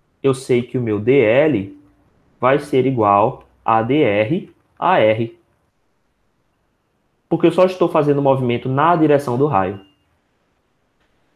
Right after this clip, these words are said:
Aí eu vou, ok, cheguei no meu raio que eu queria, raio igual a quatro. Aí eu posso fazer a minha segunda variação na coordenada θ.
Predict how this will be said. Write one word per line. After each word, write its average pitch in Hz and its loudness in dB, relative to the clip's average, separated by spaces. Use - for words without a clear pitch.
Aí 139 4
eu 175 4
vou, 185 2
ok, 123 0
cheguei 139 2
no 170 -2
meu 165 2
raio 139 2
que 156 0
eu 151 0
queria, 143 0
raio 104 -2
igual 113 2
a 127 -6
quatro. - -4
Aí 135 2
eu 156 0
posso 131 0
fazer 123 -2
a 120 0
minha 117 -4
segunda 135 -4
variação 131 -2
na 156 -4
coordenada 151 -2
θ. - -8